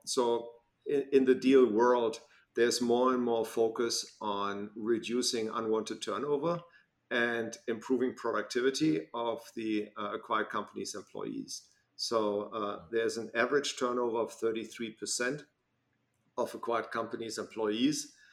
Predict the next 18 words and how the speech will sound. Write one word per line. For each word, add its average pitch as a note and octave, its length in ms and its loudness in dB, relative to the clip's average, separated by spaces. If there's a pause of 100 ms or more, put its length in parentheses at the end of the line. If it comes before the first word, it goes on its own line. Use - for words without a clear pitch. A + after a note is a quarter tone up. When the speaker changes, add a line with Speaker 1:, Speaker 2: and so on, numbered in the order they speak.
(400)
Speaker 1:
uh, B2 280 2
which B2 260 2
is A#2+ 160 2
a A#2+ 60 0
huge B2 600 0
loss. G2 480 -6
Um, G#2 520 -6
Speaker 2:
Yeah. G#2+ 100 -6
Speaker 1:
and G#2 120 -4
there, G#2+ 260 -2 (360)
there A2+ 140 -4
are G#2+ 60 -4
several A#2+ 340 2
factors A2+ 460 -4
leading A#2 280 -4
to A2 100 -8
that. A2 260 -2
So G#2+ 380 -4